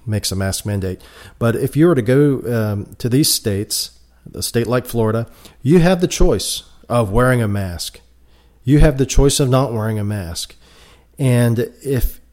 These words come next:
if you feel like you need to wear a mask, then you should wear a mask, and you should be allowed to wear a mask. And no one should ever be able to, uh, force you not to wear a mask.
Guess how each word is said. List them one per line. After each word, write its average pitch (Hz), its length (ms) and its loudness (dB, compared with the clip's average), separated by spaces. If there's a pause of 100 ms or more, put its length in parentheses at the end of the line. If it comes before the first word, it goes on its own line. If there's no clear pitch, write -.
if 131 200 -8
you 120 80 -4
feel 160 280 2
like 143 260 2
you 117 60 -2
need 120 200 0
to 131 80 -2
wear 120 240 2
a 110 60 0
mask, 104 500 -4
then 110 300 -4
you 101 80 -2
should 95 240 -8
wear 107 200 0
a 101 60 -4
mask, 92 460 -8 (120)
and 113 140 -4
you 107 80 -4
should 113 180 -6
be 120 60 0
allowed 107 360 0
to 101 60 -8
wear 90 180 -8
a 90 60 -8
mask. 92 480 -12 (500)
And 113 200 0
no 143 160 6
one 110 280 0
should 113 220 -4
ever 117 200 0
be 123 220 -4
able 110 300 0
to, 110 380 -2
uh, 101 120 -4
force 123 360 -2
you 123 60 -4
not 143 260 -2
to 117 60 -10
wear 107 200 -2
a 104 60 -4
mask. 101 480 -8